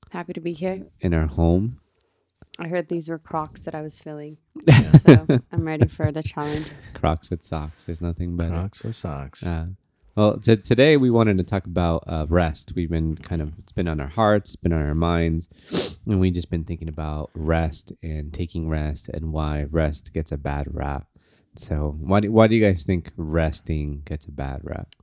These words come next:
Speaker 3: We live in the Bay Area.
Speaker 1: Yeah.
Speaker 2: Yeah.
Speaker 1: People
Speaker 2: Can you
Speaker 1: think
Speaker 2: expound on
Speaker 1: resting
Speaker 2: that?
Speaker 1: equals lazy.
Speaker 2: <laughs> Yeah, laziness.
Speaker 3: You, you, you almost can't rest here, otherwise you're not gonna be able to afford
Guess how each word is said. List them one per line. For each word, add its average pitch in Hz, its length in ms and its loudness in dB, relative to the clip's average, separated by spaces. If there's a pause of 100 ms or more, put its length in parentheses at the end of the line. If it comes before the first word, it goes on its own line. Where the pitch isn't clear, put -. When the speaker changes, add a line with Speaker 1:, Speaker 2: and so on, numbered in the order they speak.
(180)
Speaker 3:
We 80 140 -12
live 71 200 -16
in 71 100 -12
the 67 60 -14
Bay 73 260 -10
Area. 78 360 -10 (640)
Speaker 1:
Yeah. 190 160 -14
Speaker 2:
Yeah. 165 160 -4 (480)
Speaker 1:
People 190 200 -6
Speaker 2:
Can - 20 2
you 85 60 2
Speaker 1:
think 78 80 -2
Speaker 2:
expound 80 400 -2
on 90 140 0
Speaker 1:
resting - 180 2
Speaker 2:
that? - 60 -2 (140)
Speaker 1:
equals - 180 -8
lazy. 160 560 -10
Speaker 2:
<laughs> - 60 -20 (220)
Yeah, 80 280 -4
laziness. 87 800 -4
Speaker 3:
You, 104 120 -6 (160)
you, 95 380 -2 (100)
you 98 300 0
almost 95 360 -2 (160)
can't 95 440 -8
rest 76 340 -10
here, 71 300 -8
otherwise 78 520 -6
you're 76 120 -10
not 73 180 -8
gonna 73 140 -10
be 76 80 -10
able 73 160 -10
to 69 220 -14
afford 71 500 -10